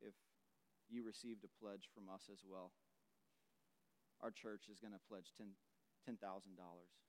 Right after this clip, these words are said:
I don't know how we're gonna do it, 'cause we're a small church. But by God's grace, we're gonna do that. I pledge ten thousand dollars." The lay leader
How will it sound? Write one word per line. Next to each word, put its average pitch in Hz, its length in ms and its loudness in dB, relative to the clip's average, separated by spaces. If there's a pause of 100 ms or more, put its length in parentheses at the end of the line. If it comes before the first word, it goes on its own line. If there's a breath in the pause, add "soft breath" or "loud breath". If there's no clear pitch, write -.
(960)
I 135 60 6
don't 139 100 8
know 131 140 6
how 123 140 6
we're 127 100 4
gonna 117 160 2
do 101 260 2
it, 95 120 -2 (1500)
'cause 113 140 2
we're 113 140 6
a 110 40 4
small 98 340 -2
church. - 500 -12 (2500)
But 127 100 10
by 120 160 10
God's 110 320 6
grace, 98 340 -4
we're 101 80 -8
gonna 87 260 -12
do 92 160 -12
that. 78 160 -14 (2000)
I 107 120 6 (120)
pledge 98 280 -4
ten 101 180 -4
thousand 87 260 -10
dollars." 82 220 -18 (1040)
The 123 80 8
lay 123 220 10
leader 101 280 0